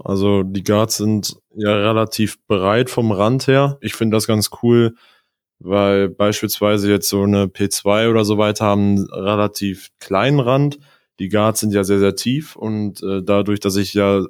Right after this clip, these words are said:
viel mit Spin auch auf weite Distanzen, ähm, putte,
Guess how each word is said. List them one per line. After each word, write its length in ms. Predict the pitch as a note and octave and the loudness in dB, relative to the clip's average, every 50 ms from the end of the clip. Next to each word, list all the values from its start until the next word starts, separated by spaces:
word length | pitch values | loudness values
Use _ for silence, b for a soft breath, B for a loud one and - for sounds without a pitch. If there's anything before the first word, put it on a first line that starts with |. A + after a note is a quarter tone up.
| - - | -8 -12
viel 340 | - - - - A#2 A#2 | -12 -8 -2 2 2 4
mit 220 | A2+ A2+ A2 G2+ - | 4 4 2 2 0
Spin 580 | - - - - G#2+ A#2 C3 C#3 C#3 C#3 B2+ - - | -4 -2 0 2 4 4 4 4 4 2 0 -2 -2
auch 360 | - G2+ G#2+ G#2 - - - | 0 0 0 0 -2 -4 -4
auf 180 | - G#2 G2 F#2+ | -2 -2 0 0
weite 380 | G2+ G2+ A2 A2+ - B2+ A#2+ | 0 0 0 0 -2 -6 -6
Distanzen, 920 | A2+ A#2+ A#2 - - - A#2 A#2 A#2+ A#2 A2+ - - A#2+ A#2+ A#2 A#2 A#2 F#2 | -4 -4 -4 -4 -4 -2 0 2 2 2 2 2 2 2 2 2 2 0 0
ähm, 380 | G#2 G#2+ G#2+ G#2+ G#2+ A2 G#2+ | 0 0 2 2 2 0 -2
putte, 440 | G#2 - A2 A2 - C3 C3 C3 C3 | -2 -4 -4 -2 0 0 0 0 -2